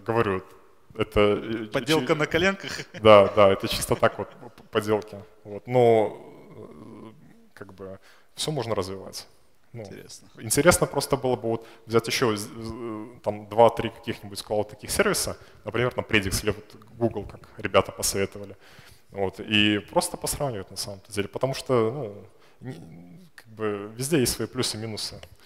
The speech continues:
Speaker 2: Какое-то нагрузочное пробовали генерить, эмулировать?
Speaker 1: М, нет. Ну, вообще, как бы, по поводу, а, по поводу эмуляции, ну,
Speaker 2: Да.
Speaker 1: конечно, а, у нас схема такая, для того, для тестирования и отладки мы спеса-, написали специальные фун-, функции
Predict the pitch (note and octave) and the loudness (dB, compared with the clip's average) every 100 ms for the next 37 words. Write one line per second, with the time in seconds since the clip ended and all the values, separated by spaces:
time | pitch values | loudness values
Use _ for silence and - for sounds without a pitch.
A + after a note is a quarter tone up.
0 | - - D3+ E3+ E3 E3+ D#3+ D3+ D3 C3 | -20 -6 -2 0 0 0 0 -2 -4 -4
1 | F3 F3 E3+ D3+ D3 C#3+ C3+ B2 C3+ C3+ | 0 0 0 -2 -4 -2 -2 -2 -6 -4
2 | C3+ B2 A#2+ - - - - - - - | -2 -2 -2 -6 -14 -20 -20 -20 -20 -20
3 | - G#2+ G2+ G2+ G#2 G#2+ A2+ C3 - - | -10 -4 -2 -2 -6 -2 0 0 -6 -2
4 | B2+ A2 A2 - C#3 C3 G#2+ G#2+ G#2 G#2+ | 0 2 -2 -2 -2 -2 -4 0 0 0
5 | A2 G#2+ - - C3 A2+ G#2+ A#2 - - | -6 -12 -20 -16 -12 -10 -8 -10 -12 -6
6 | A#2 G2 - A2+ B2+ A#2 A#2+ C3 G3+ - | -4 -2 -2 -2 0 0 0 2 0 0
7 | A#2+ G#2 - C3+ C#3 - - - - A#2 | -2 -2 -6 -4 -4 -4 -10 -20 -4 0
8 | B2 B2 - A2 - - - - G2 F#2+ | 2 0 -2 -10 -16 -20 -20 -10 -8 -6
9 | G2 - - - A2+ A#2+ A#2+ - A2+ A2+ | -8 -10 -12 -12 0 2 4 2 0 2
10 | - D#3 D#3 A#2 G#2+ G#2+ C3+ A2+ A2+ - | 0 0 2 2 4 2 2 6 6 6
11 | A#2+ - C3 G#2+ G2+ G2+ A2 G#2 D#3+ - | 0 2 4 4 2 2 2 2 0 0
12 | A2+ G#2 G#2+ G#2+ G2+ - - A2+ A2 A2+ | -6 -2 -2 -2 -2 -4 0 2 2 2
13 | A2 - A#2+ A2+ - - A2 A2+ D3 D#3 | -2 0 0 0 0 0 0 0 -4 -6
14 | B2 - E3+ - A2 G2+ | -8 -4 -4 0 0 0